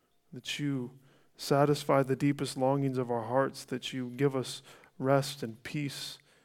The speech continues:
cure our homesickness and all of our wilderness wanderings. Lord, would you teach us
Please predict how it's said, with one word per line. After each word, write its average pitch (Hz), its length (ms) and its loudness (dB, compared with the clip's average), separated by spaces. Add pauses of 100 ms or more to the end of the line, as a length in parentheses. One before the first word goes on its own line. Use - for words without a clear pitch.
(960)
cure 147 240 0
our 127 160 2
homesickness 135 840 -6
and 120 80 -6
all 131 180 2
of 127 100 -2
our 123 100 2
wilderness 127 580 -2
wanderings. 120 840 -6 (1400)
Lord, 123 220 -6
would 123 140 -8
you 131 80 -6
teach 131 360 -8
us - 400 -10